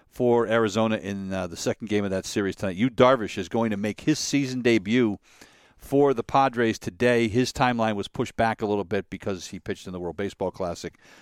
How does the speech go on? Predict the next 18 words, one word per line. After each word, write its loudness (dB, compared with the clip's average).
so -8
he -4
will -4
make -8
his -2
debut -4
today. -2
Uh, 2
how 10
about 4
the -12
Tigers? 4
Tigers 4
finally 2
pick 0
up 2
a -4
W. 2